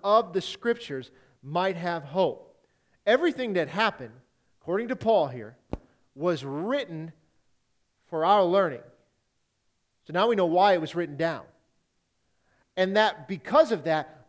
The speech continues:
through patience, which means you ain't gonna all get it down in one day, and the comfort of the Scriptures. Wha-, wait a minute, what is comforting about genocide that's in, in the Old Testament? What is,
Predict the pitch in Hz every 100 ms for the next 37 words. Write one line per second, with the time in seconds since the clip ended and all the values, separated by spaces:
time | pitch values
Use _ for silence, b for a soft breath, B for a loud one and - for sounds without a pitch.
0 | _ - 233 226 - 208 254 - 262 311
1 | - - - _ _ _ _ _ _ _
2 | _ 151 143 156 165 160 - 143 143 156
3 | 160 175 170 175 143 175 180 185 175 175
4 | 175 165 208 202 156 190 - _ _ _
5 | b b b 170 180 180 - 240 254 -
6 | 190 190 175 156 160 - - - - 127
7 | 196 - - b b - 247 147 _ -
8 | 208 381 415 - - 277 320 190 135 123
9 | 131 _ _ _ _ _ _ _ _ _
10 | _ _ 180 196 196 175 - _ - 123
11 | 202 262 233 - 160 156 156 - 160 160
12 | 160 156 156 156 - 180 - 123 - _
13 | _ _ _ _ _ _ _ _ 226 370
14 | 403 -